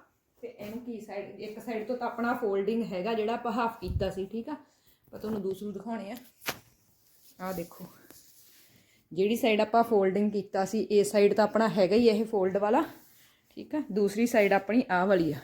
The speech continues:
ਐਵੇਂ ਆਪਾਂ ਇਹਨੂੰ ਹਾਫ ਹਾਫ ਐਵੇਂ ਅੰਦਰ ਨੂੰ ਫੋਲਡ ਕਰ ਲਿਆ ਇੱਧਰੋਂ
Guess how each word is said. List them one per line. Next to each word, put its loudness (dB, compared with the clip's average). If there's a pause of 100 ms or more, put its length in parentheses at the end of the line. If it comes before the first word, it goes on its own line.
(760)
ਐਵੇਂ 0
ਆਪਾਂ 0
ਇਹਨੂੰ 6
ਹਾਫ 4
ਹਾਫ 0
ਐਵੇਂ -2 (120)
ਅੰਦਰ -2
ਨੂੰ -6
ਫੋਲਡ 2
ਕਰ 0
ਲਿਆ 4
ਇੱਧਰੋਂ 4